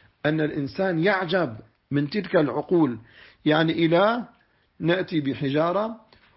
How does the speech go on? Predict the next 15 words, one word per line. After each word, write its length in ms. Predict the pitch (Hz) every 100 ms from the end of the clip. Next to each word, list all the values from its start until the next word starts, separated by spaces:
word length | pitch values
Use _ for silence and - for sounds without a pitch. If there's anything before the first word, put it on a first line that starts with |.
| -
نجمعها 840 | 131 123 156 165 185 175 202 247 - _ _ _ -
نطرقها 680 | 156 170 185 196 208 175
بالمطارق 840 | 165 165 165 160 180 196 208 214 - - _ _
حتى 400 | - 180 208 -
نصنع 640 | 175 165 196 - 180 156 165
منها 380 | 190 185 156
شكلاً 400 | 143 196 - 175
معيناً، 800 | 160 151 147 185 180 196 208 226 214 - - -
فإذا 540 | - 208 226 190 165 156
صنعناه 720 | - 160 151 156 196 226 220
بأيدينا 880 | 190 202 185 170 196 208 214 220 220
رفعناه 640 | 156 147 151 151 170 175
وقلنا: 800 | 156 151 147 156 147 156 156 175 - _ _ -
"هذا 380 | 139 135 131 -
إلهنا". 560 | 123 113 107 107 98